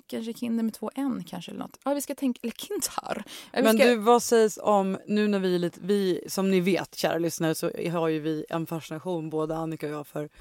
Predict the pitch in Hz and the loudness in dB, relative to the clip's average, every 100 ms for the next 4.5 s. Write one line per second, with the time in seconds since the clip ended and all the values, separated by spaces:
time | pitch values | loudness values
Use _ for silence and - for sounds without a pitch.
0 | - - 202 202 190 214 175 180 - 175 | -20 -12 -8 -6 -4 -4 -2 -2 0 2
1 | 160 151 - - 170 160 156 - _ 165 | 2 -2 -8 -4 0 2 0 -4 _ -4
2 | 175 175 156 175 165 214 233 - 190 196 | 0 0 -2 -6 -6 -10 -6 0 4 4
3 | 170 170 190 175 175 151 151 - 156 147 | 2 0 2 4 2 0 -4 -4 -8 -8
4 | 147 147 151 147 151 | -12 -10 -8 -8 -10